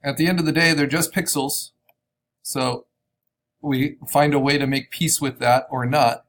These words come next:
right? And I can show you some ways we can work with that finish. But we're trying to make the most of those pixels, right?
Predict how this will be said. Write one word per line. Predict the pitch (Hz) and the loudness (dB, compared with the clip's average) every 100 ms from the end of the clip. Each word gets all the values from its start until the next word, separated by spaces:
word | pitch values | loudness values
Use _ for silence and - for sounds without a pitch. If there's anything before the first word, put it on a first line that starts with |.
| - | -10
right? | 117 117 - - | -8 -8 -10 -6
And | 120 | -6
I | |
can | 123 127 | -4 -4
show | 127 | -4
you | 127 | -2
some | 123 127 | -2 -2
ways | 120 120 113 | -2 -2 -2
we | 120 | -8
can | - 113 - _ _ _ _ _ _ _ _ _ _ _ _ _ _ _ _ | -10 -12 -14 _ _ _ _ _ _ _ _ _ _ _ _ _ _ _ _
work | 135 135 143 143 | -2 2 2 2
with | 123 | -2
that | 127 123 - | 0 -2 -2
finish. | 131 120 123 - - _ _ _ _ _ _ _ _ _ | -4 -4 -6 -10 -18 _ _ _ _ _ _ _ _ _
But | 117 131 | -6 -4
we're | 135 131 | -2 0
trying | 143 | 0
to | 143 | 0
make | 139 131 | 0 -2
the | 135 | 0
most | 143 175 - | 0 0 0
of | 131 | -4
those | 117 113 | -6 -6
pixels, | 123 - - - - | -8 -10 -12 -16 -16
right? | 120 | -16